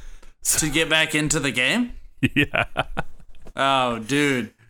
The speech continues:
Speaker 2: So basically, if you're modding the game, um, 'cause it's online, you know, you can't really be modding the game. Uh, they'll send you a things th-, that will say, like, "If you would like to appeal this account closure, we'll be willing to accept an essay on why the use of third-party cheat <laughs> software is detrimental to an online community."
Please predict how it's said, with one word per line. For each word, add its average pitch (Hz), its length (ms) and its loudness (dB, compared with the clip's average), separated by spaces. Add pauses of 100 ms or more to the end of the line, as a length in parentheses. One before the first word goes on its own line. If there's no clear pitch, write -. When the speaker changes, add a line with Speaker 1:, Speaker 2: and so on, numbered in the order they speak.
(120)
Speaker 2:
So 143 240 4
basically, 147 560 6
if 131 120 2
you're 120 120 6
modding 113 420 6
the 104 100 4
game, 85 500 0 (420)
um, 82 640 0 (420)
'cause 92 160 2
it's 92 180 -2
online, 98 580 2
you 85 80 0
know, 82 60 0
you 87 120 0
can't 92 200 -4
really 90 140 -2
be 87 140 -2
modding 85 420 0
the 82 60 -4
game. 87 500 0 (460)
Uh, 78 440 0 (540)
they'll 98 300 2
send 110 360 2
you 113 460 4
a 107 80 -2
things 98 560 0 (180)
th-, - 220 0
that 113 240 -2
will - 120 0
say, 98 200 4
like, 95 160 0
"If 104 140 0
you 104 80 4
would 98 100 2
like 104 140 2
to 107 100 4
appeal 98 300 2
this 92 160 0
account 143 340 0
closure, 131 420 4
we'll 95 180 4
be 95 100 2
willing 104 260 4
to 90 120 -2
accept 92 260 0
an 90 100 -4
essay 107 300 2
on 87 180 2
why 95 160 4
the 101 100 4
use 101 220 2
of 92 120 0
third-party 113 500 2
cheat - 300 -2
<laughs> - 20 0
software 110 520 4
is 110 140 0
detrimental 110 600 2
to 107 180 0
an 98 60 0
online 104 340 0
community." 90 520 -2